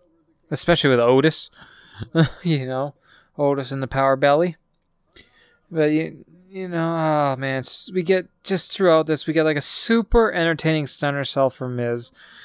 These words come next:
There was a double stunner cell on Miz and Morrison, and Miz just, Morrison crumbled, but Miz bounces, stands up, cla-, oh, man.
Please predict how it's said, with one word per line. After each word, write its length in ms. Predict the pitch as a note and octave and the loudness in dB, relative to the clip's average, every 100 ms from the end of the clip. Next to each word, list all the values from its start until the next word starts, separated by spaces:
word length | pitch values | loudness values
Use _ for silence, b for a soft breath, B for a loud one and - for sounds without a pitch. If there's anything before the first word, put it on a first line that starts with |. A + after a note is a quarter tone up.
| B B | B B
There 120 | - F3+ | 0 2
was 120 | D#3+ | 2
a 80 | D#3 | 2
double 300 | D3+ C#3+ C3+ | 2 2 0
stunner 420 | - C#3 C3 B2+ | -2 -2 -2 -4
cell 340 | - C#3 C3 | -4 -2 -2
on 440 | - - C#3+ C3 C3 | -4 -4 0 0 2
Miz 220 | C3+ B2+ | 0 2
and 220 | C3 B2 | 0 0
Morrison, 680 | A#2+ A#2+ B2 A2+ - B2+ A#2+ b b b b b b b - - - | 0 2 2 0 -2 -4 -6 b b b b b b b -20 -20 -8
and 520 | E3+ D#3+ D3 D#3 - | -4 -2 -4 -8 -14
Miz 640 | F3+ G3 G3 F3 A2+ A2 - | -20 -14 0 2 2 0 -4
just, 640 | B2+ A2 - - - - _ b b - | -4 -4 -6 -10 -12 -16 _ b b 2
Morrison 440 | A#3+ G3+ - D3 | 6 6 4 -2
crumbled, 380 | - C#3 C3+ B2+ | 0 0 2 0
but 120 | C#3 | 0
Miz 640 | C#3+ E3+ E3 D3 - - _ _ - - | 2 2 4 2 -2 -12 _ _ -4 2
bounces, 760 | D3 D#3+ D#3+ - D3+ D#3 D3+ | 2 2 -2 -4 0 2 2
stands 460 | - - D3+ D3+ C3+ | -2 -4 -4 -4 -2
up, 400 | C#3+ D3 C#3+ - - | 0 2 0 -4 -18
cla-, 420 | - C#3+ C#3 C3+ | -2 0 2 0
oh, 340 | D#3+ D#3 C#3 B2+ | 0 4 4 2
man. 480 | B2+ B2+ A#2+ A#2 | -2 -2 -2 -6